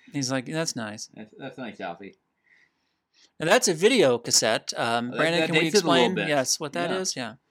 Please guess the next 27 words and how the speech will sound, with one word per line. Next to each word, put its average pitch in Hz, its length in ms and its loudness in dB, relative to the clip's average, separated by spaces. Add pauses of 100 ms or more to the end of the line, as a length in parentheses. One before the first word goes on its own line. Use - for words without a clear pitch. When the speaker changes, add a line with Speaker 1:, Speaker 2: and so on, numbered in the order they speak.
(200)
Speaker 2:
Yeah, 135 140 -8
video 135 240 -4
cassettes, 139 400 -10
what 147 180 -4
we 143 80 -4
used 147 280 -4
to 139 60 -8
watch 170 340 -4
back 151 260 -4
in 143 100 -6
the 131 60 -8
day 151 400 -2
instead 127 340 -8
of 123 160 -8 (320)
D 147 80 2
V 156 80 0
Ds, 151 320 2
or, 123 120 -2
well, 120 300 -2
D 123 200 -4
V 123 80 -6
Ds 185 240 -4
are 110 40 -10
kind 113 160 -4
of 101 80 -6
old 107 160 -4
now. 165 360 -6